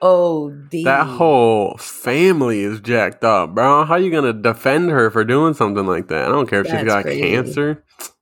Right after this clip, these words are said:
Speaker 2: That is wild.
Speaker 1: And she doesn't anymore. That's what's crazy. She, she doesn't anymore.
Speaker 2: That's absolutely insane. I can't believe the family would defend her. Like, like, I get there being, like, a golden child or whatever, if you even wanna call
Speaker 1: Right.
Speaker 2: it that in this situation, but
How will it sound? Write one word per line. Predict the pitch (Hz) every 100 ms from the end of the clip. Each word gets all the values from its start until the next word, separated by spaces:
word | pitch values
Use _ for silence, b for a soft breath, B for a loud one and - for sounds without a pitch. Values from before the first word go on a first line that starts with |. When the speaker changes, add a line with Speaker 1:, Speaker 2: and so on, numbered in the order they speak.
| -
Speaker 2:
That | 127 107
is | 90
wild. | 92 92
Speaker 1:
And | 202 190
she | 220
doesn't | 202 240 262 196
anymore. | 156 160 156 139 123
That's | 127 185 226
what's | 180 - - _ _ _ _ _ _ -
crazy. | - 214 233 220 127
She, | 143 - 175 180
she | - 180
doesn't | 180 226 214
anymore. | 202 151 143 117 107 _ _ _
Speaker 2:
That's | 110 110 101
absolutely | - 101 98 - 101 95
insane. | 98 104 101
I |
can't | - 151
believe | 131 123
the | 117
family | - 107 110 113 104
would | 101 98
defend | 92 95 98 104 107
her. | 107
Like, | 92 95 -
like, | 95
I | 104
get | 107 135 139 - _ _
there | 110 113
being, | 107 113 113
like, | 110 104
a | 98
golden | 92 95 104 117
child | 117 123 - -
or | 69
whatever, | 147 147 147 151
if | 131 -
you | 107
even | 101 104
wanna | 101 80
call | 104 113
Speaker 1:
Right. | 123
Speaker 2:
it |
that | 131 131
in | 131
this | 139
situation, | - - 147 147 139 143 127
but | 98 95 -